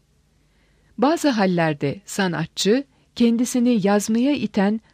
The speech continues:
tatmin edilmemiş isteklerini dolaylı bir yoldan yine gerçekte tatmin edebilir. Çünkü eseri sayesinde başkaları da bir hayal dünyasında yaşayabildikleri için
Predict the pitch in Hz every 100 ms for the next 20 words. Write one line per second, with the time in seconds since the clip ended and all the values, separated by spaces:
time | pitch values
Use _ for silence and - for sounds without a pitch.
0 | - 220 220 233 233 214 220 302 254 196
1 | 175 - 160 - 156 - 147 143 143 226
2 | - _ _ - 208 233 233 254 311 277
3 | 220 220 208 220 233 - _ - 285 247
4 | 240 - 202 208 - 190 - 233 202 180
5 | 185 180 151 139 147 147 151 - _ _
6 | _ _ _ _ - 214 196 165 165 156
7 | 180 - 196 180 170 - 170 165 233 -
8 | _ - 185 190 - 175 175 226 190 208
9 | - _ - 240 226 240 262 294 202 208
10 | 208 208 - 208 202 180 175 - 170 160
11 | 151 147 151 160 151 - 185 240